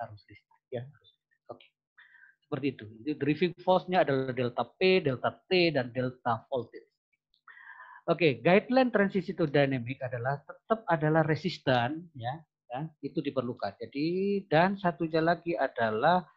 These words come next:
eh, volume, ya. Jadi kita harus ada volume. Jadi yang disebut resistan adalah R kalau di orang elektronik, ya, dan, eh, kapasitan ini adalah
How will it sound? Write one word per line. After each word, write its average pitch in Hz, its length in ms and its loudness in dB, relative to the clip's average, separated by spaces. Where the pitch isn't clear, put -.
eh, 135 680 2
volume, 135 480 4
ya. 117 160 -16
Jadi 147 320 -12
kita 131 320 -4
harus 123 160 -6
ada 113 160 -10
volume. - 400 -18
Jadi 160 320 -6
yang 143 160 0
disebut 147 400 -4
resistan 156 560 2
adalah 131 320 2
R 160 240 8
kalau 127 160 2
di 123 240 -2
orang 123 320 -2
elektronik, 123 480 -6
ya, 135 160 -2
dan, 208 400 2
eh, 131 560 2
kapasitan 151 640 0
ini 151 80 0
adalah 151 240 4